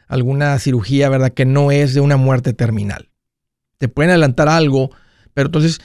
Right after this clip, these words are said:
necesitas comprarlo como un seguro de vida. ¿Es a término o es con cash value y con ahorros y con inversión? ¿Cómo te lo presentaron?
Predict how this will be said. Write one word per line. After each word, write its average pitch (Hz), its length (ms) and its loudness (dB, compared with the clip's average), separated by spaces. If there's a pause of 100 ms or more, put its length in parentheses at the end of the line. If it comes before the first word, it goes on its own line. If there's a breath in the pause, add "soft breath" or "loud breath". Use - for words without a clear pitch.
necesitas 180 260 -4
comprarlo 185 320 2
como 160 180 0
un 156 80 0
seguro 143 400 0
de 120 120 0
vida. 110 220 -4 (680)
¿Es 143 180 0
a 170 160 0
término 240 640 -2
o 143 200 0
es 143 120 0
con 165 220 -2
cash 156 240 0
value 143 280 2
y 135 40 -2
con 127 180 0
ahorros 123 440 2
y 117 40 -4
con 120 160 -2
inversión? 113 420 -2
¿Cómo 143 160 -2
te 151 80 -2
lo 139 80 0
presentaron? 107 540 -4